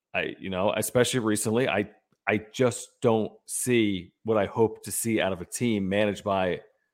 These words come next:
a man with this much experience as a manager, is what I'm saying. Now he's had to deal with adversity. I get it. The Tatis thing is massive adversity.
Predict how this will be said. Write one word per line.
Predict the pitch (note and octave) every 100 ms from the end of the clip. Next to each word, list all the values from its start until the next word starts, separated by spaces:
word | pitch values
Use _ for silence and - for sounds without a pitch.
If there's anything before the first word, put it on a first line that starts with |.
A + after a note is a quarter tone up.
| _ -
a | A2+
man | A2 G#2+ G2
with | -
this | A2 -
much | G#2+ F#2+
experience | - - G#2 F#2 G2
as | F2+
a |
manager, | E2+ D#2+ C#2+ - -
is | G2
what | G2
I'm | E2+
saying. | - E2+ F2
Now | F#2 G#2
he's | G#2+
had | A2+ G#2+
to |
deal | A2 A#2
with | A2+
adversity. | B2+ B2+ - D#2
I |
get | E2+ A2
it. | D2+
The | F2
Tatis | - G2 - A#2+
thing | C#3
is | A#2
massive | F2+ F#2 F#2 G2+ G#2+ F#2
adversity. | E2 D#2+ C#2+ - A#2